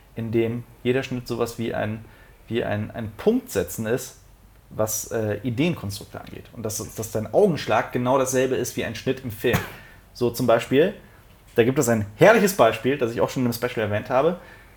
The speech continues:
Schröck, tu mir mal den Gefallen und blick mal, blick mal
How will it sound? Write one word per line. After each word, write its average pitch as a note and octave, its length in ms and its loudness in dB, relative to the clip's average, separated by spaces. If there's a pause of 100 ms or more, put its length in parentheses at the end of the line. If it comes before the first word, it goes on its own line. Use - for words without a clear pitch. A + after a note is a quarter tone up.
(300)
Schröck, - 240 6
tu G#3+ 100 6
mir A#3+ 80 10
mal A3 80 10
den G3 100 2
Gefallen E3+ 440 4 (540)
und C#3 180 2
blick E3 240 2
mal, D3 380 8 (480)
blick C3+ 320 -4
mal C3 400 2